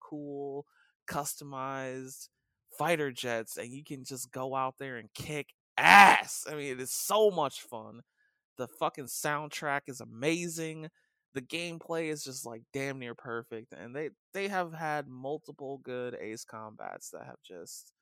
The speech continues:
I don't know. They, it seems like to me they just keep getting better. I, I mean, I, I love 'em. I really do. I think,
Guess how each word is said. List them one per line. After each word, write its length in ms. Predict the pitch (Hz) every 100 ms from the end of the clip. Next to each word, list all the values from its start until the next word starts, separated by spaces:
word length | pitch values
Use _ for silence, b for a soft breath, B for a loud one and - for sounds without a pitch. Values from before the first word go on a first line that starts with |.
| _ _ _ _ _ _ _ -
I 100 | 143
don't 160 | 131
know. 200 | 131 117 131 _
They, 120 | 135
it 100 | 131
seems 260 | - 208 180
like 140 | 170
to 120 | 151
me 140 | 143 139
they 140 | 127
just 180 | 120 -
keep 200 | 123 113
getting 220 | 107 107
better. 300 | 104 104 101
I, 220 | 107 107 110
I 20 |
mean, 200 | 110 107
I, 100 | - - _ _ _ _ _ _ _
I 160 | - 170
love 280 | 170 143 117
'em. 140 | 107 123 - _
I 120 | -
really 320 | 147 160 135
do. 280 | 120 110 104 -
I 80 | 123
think, 360 | - 143 143